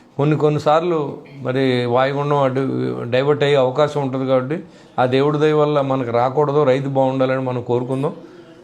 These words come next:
మరి దాన్ని అందరూ కూడా ఇవాళ మున్సిపల్ అధికారులు కానీ అందరూ కూడా అప్రమత్తంగా ఉండండి.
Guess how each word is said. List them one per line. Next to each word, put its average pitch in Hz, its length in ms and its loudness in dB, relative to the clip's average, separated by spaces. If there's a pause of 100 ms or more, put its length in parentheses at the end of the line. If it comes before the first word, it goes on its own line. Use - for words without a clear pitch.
(160)
మరి 131 180 2
దాన్ని 131 300 0
అందరూ 156 280 0
కూడా 165 240 2
ఇవాళ 131 260 0
మున్సిపల్ 139 400 -2
అధికారులు 143 440 0
కానీ 135 200 2
అందరూ 135 260 0
కూడా 147 200 0
అప్రమత్తంగా 139 720 -2
ఉండండి. 135 340 -2